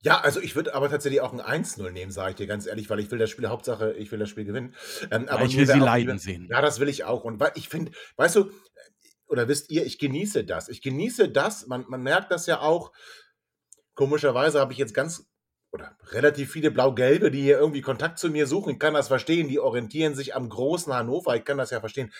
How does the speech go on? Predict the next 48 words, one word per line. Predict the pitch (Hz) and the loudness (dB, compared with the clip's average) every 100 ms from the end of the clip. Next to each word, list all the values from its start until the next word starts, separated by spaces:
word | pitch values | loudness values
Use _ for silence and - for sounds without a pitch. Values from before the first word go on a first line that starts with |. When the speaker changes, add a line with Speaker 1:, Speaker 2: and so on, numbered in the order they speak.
| - - - | -16 -12 -2
Speaker 1:
Ähm, | 123 123 | 0 0
aber | 127 131 127 - _ | 2 4 4 -2 _
die | 127 | -6
sind | 123 165 | -4 -2
plötzlich | 160 160 | -2 -4
so | 139 | -6
voller | 139 143 120 110 | -2 0 0 -2
Hoffnung. | 165 208 - 82 - | -6 -14 -12 -12 -10
Und | 135 123 | -8 0
das | 180 - | 0 0
macht | 165 - 135 | -4 -4 -6
mir | 135 | -4
doch | 110 - | -4 -8
die | 92 | -20
Freude. | - - 90 107 - _ - - - | -20 -16 -10 -10 -10 _ -20 -20 -4
Das | 139 160 | 0 0
macht | 156 160 - | 2 0 0
mir | |
doch | 127 - | -2 -2
die | 107 | -6
Freude, | 104 - 117 147 180 175 | -10 -6 2 4 4 0
die | 131 | -8
zu | 120 120 | -10 -8
sehen, | 104 98 131 180 147 | -6 -2 -2 0 -2
die | 113 | -2
sagen, | 123 127 | 0 0
„Na, | 110 113 | 0 -2
wir | 113 | -2
haben | 117 107 | -4 -2
Nürnberg | 113 135 139 | -2 2 0
geschlagen, | 131 - 120 113 113 110 | 0 -8 -6 -4 -4 -8
ach | - - | -12 -6
komm, | 113 113 | -4 -2
Hanoi, | 107 104 104 117 113 - _ | -4 -2 0 2 0 -8 _
da | 90 104 | -8 -4
machen | 98 117 | -4 -4
wir | 107 | -4
mit | 101 92 101 | -4 -6 -6
links.“ | 123 104 - _ - | -6 -6 -14 _ -4
Am | 139 151 - _ - | 2 2 0 _ -12
Arsch. | - 196 95 - - - - - 131 | -8 -6 -6 -6 -12 -16 -20 -16 -6
Die | 127 | 6
werden | 143 175 175 | 6 6 0
hier | 131 151 | 0 0
sowas | 127 127 185 185 190 | 0 -4 0 0 0
von | - 151 143 - | -6 -6 -6 -16
kläglich | - 156 170 214 - - 170 170 _ | -10 -4 -2 -2 -6 -8 -8 -8 _
untergehen. | 165 202 - 101 85 85 139 170 | -8 -6 -4 -6 -6 -10 -12 -14